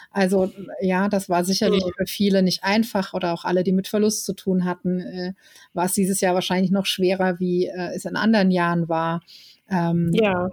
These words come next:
Speaker 1: ich persönlich hatte das Glück, also ich hab keine Geschwister, das ist natürlich kein Glück, äh, ist nur eine <laughs> Erklärung. Ich hab keine Geschwister und keine Riesenfamilie und,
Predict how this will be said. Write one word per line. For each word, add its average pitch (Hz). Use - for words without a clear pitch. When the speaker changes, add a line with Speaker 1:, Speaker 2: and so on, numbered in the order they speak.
Speaker 1:
ich -
persönlich 208
hatte 196
das 190
Glück, 196
also 185
ich -
hab 196
keine 185
Geschwister, 220
das 180
ist -
natürlich -
kein 175
Glück, -
äh, 180
ist -
nur 202
eine 233
<laughs> -
Erklärung. 294
Ich 359
hab 247
keine 220
Geschwister 214
und 196
keine 190
Riesenfamilie 202
und, 185